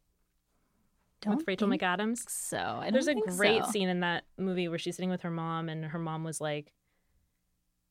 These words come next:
Speaker 2: "You had, you have dreams, and in your twenties it was inspiring.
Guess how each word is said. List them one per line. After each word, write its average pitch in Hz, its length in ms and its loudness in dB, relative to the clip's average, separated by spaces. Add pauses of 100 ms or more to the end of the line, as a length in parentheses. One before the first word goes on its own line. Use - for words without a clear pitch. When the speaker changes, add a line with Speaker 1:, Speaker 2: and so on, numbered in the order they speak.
Speaker 2:
"You 208 160 2
had, 254 460 0
you 214 140 2
have 240 180 2
dreams, 214 800 -2 (520)
and 190 160 0
in 208 100 2
your 208 100 0
twenties 233 400 0
it 220 80 2
was 214 180 0
inspiring. 220 800 0